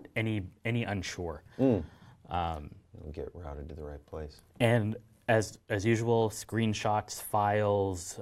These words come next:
Speaker 1: uh, s-, traces, diagnostics, really, really important. It really helps us understand what's going on, because something that, uh,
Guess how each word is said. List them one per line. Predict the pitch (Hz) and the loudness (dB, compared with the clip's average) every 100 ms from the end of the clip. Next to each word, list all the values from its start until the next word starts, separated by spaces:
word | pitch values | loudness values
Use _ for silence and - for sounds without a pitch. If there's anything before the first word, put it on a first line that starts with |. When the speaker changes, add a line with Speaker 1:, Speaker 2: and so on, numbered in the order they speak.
| - | -4
Speaker 1:
uh, | 95 92 92 | -2 -2 -4
s-, | 87 - | -8 -12
traces, | - - 113 107 113 107 95 | -4 0 0 0 -2 -2 0
diagnostics, | 101 95 92 95 98 - - 98 - - - _ - _ _ | 0 0 0 0 0 -2 -4 -6 -6 -12 -14 _ -20 _ _
really, | 98 95 120 117 | -4 4 6 6
really | 110 110 104 | 4 0 -2
important. | 98 - 104 - 98 87 | -4 -4 -6 -4 -8 -6
It | 95 82 95 | -10 -10 -4
really | 98 107 104 | 0 0 -2
helps | - - 107 - - - | -6 -6 -6 -6 -12 -8
us | 104 95 - - _ - _ 117 | -6 -6 -10 -18 _ -20 _ -2
understand | 113 107 - 101 95 | 0 -2 -2 -4 -4
what's | 92 | -8
going | - 98 92 | -6 -6 -4
on, | 92 90 | -6 -6
because | 85 87 - 92 87 - - - - _ _ | -8 -8 -6 -6 -8 -12 -20 -20 -20 _ _
something | - 131 117 123 | -4 -2 0 0
that, | 113 - - - | 0 -2 -10 -12
uh, | - | -6